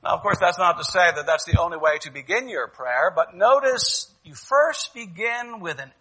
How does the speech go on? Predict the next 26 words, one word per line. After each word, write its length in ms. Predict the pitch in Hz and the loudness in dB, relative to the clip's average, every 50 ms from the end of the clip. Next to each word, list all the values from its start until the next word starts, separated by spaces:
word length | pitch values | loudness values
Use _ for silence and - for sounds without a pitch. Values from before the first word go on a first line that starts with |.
| - | -4
address 1300 | - 220 262 294 320 330 320 320 - 277 277 285 269 269 269 269 - - - - - - - - - - _ _ _ _ _ _ _ _ _ _ _ _ _ _ _ _ _ _ _ _ _ _ _ _ _ _ _ _ _ - | -2 0 2 4 4 4 4 2 0 0 2 4 6 6 6 6 4 2 0 0 0 -2 -6 -8 -12 -16 _ _ _ _ _ _ _ _ _ _ _ _ _ _ _ _ _ _ _ _ _ _ _ _ _ _ _ _ _ -20
to 100 | 208 208 | -18 -16
the 140 | 208 202 - | -12 -2 2
Almighty. 600 | 202 202 196 202 240 285 330 330 285 - - - - _ _ _ _ _ _ _ _ _ _ _ _ _ _ _ _ _ _ _ _ _ _ _ _ _ _ _ _ _ _ _ _ _ _ _ _ _ _ _ _ _ _ _ _ _ _ - | 6 6 6 6 4 4 4 2 0 -2 -10 -14 -18 _ _ _ _ _ _ _ _ _ _ _ _ _ _ _ _ _ _ _ _ _ _ _ _ _ _ _ _ _ _ _ _ _ _ _ _ _ _ _ _ _ _ _ _ _ _ -10
And 120 | 165 180 | -4 -2
I 20 | |
think 120 | 247 285 269 | -2 0 4
the 60 | 277 | 6
Lord 200 | 269 285 277 269 | 8 8 8 6
Jesus 420 | - 277 294 294 269 - 254 220 | 4 -2 -2 -2 -2 -2 -2 -2
is 180 | 226 226 208 - | -2 -2 0 0
saying 360 | - 254 262 240 233 233 226 | 0 2 2 4 2 2 2
that 160 | 208 208 196 | 2 2 2
the 120 | 226 220 185 - - | 2 -2 -4 -2 2
best 580 | - 311 320 349 339 - - - - - - 254 | 4 4 4 4 2 0 -2 -4 -6 -6 -2 0
way 220 | 240 220 196 202 202 | 2 4 4 2 0
really 480 | 214 262 285 294 294 277 269 277 269 247 | -4 -6 -4 -4 -4 -4 -4 -6 -6 -6
to 200 | - - 208 - | -8 -10 -10 -10
address 680 | 202 180 165 160 214 269 302 311 330 311 240 - - - | -10 -12 -12 -10 -6 -2 0 0 0 0 0 -2 -6 -6
the 160 | 220 208 190 | -8 -10 -4
Almighty 720 | - - 165 170 175 180 202 226 269 302 294 294 285 277 247 | 0 2 2 2 2 0 -4 -2 2 2 2 2 0 -4 -6
God 460 | 185 156 233 254 254 254 247 240 240 - - - - - - - | -2 2 4 6 6 6 6 6 4 2 -2 -14 -16 -16 -10 -6
of 120 | 156 156 - | -6 -4 -4
heaven 480 | - - - 247 302 302 285 277 262 | -6 -6 0 4 4 4 4 4 2
and 120 | 233 226 226 - - 220 | 0 0 -2 0 4 4
earth 300 | 220 214 220 214 214 | 6 6 6 4 0